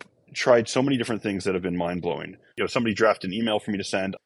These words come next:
I literally dropped the email in there and said, you know, "Make this more to the point and shorter." And it did an incredible job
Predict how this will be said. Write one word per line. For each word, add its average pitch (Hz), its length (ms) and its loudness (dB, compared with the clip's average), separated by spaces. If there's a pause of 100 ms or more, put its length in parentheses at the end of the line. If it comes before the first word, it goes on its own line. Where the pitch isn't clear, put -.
(120)
I 110 140 4
literally 117 300 6
dropped 110 260 6
the - 80 -6
email 107 240 2
in 98 80 -2
there 95 120 -2
and 92 100 -4
said, 92 240 2
you 92 100 -6
know, 90 80 -2
"Make 107 320 0
this - 380 -4
more 104 240 2
to 101 60 2
the 98 60 -4
point 95 260 -4
and 87 80 -8
shorter." 92 320 2
And 101 180 -2
it 92 80 -4
did 113 140 -2
an 95 80 -4
incredible 98 440 0
job 85 360 -4